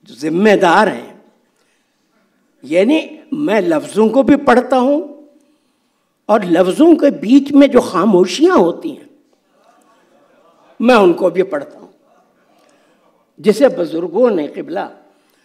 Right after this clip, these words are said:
बैन सुतूर कहा है। खामोशी ना हो तो लफ्ज बोल ही नहीं सकता, लफ्ज के मानी निकल ही नहीं सकते।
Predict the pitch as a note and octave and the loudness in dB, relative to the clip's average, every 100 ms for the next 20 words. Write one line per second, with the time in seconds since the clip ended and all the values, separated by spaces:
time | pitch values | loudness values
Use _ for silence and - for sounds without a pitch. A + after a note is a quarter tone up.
0 | _ _ C#3 F3 G3+ G3 G3 F#3+ - C4 | _ _ -4 2 4 4 0 -10 -6 -6
1 | B3 - - - _ _ _ _ _ _ | -6 -10 -20 -20 _ _ _ _ _ _
2 | _ _ _ _ _ _ - D#3+ F3 B3 | _ _ _ _ _ _ -8 0 4 6
3 | C4 D#4 D#4 C#4 B3+ D#4+ D4+ A#3 C#4 A3+ | 8 8 8 8 8 8 8 8 6 6
4 | F#3 A#3 E4+ F#4 D4+ A3+ G3 - - - | 2 4 4 6 4 2 -4 -12 -18 -20
5 | _ _ _ _ _ _ _ _ _ _ | _ _ _ _ _ _ _ _ _ _
6 | _ _ _ _ _ _ - F3 A#3+ - | _ _ _ _ _ _ -4 2 2 4
7 | B3+ G#3+ B3+ D#4 A3 F3 B3+ F4+ F#4 E4 | 2 4 4 4 2 4 6 8 8 6
8 | - F#3 - | 2 -10 -12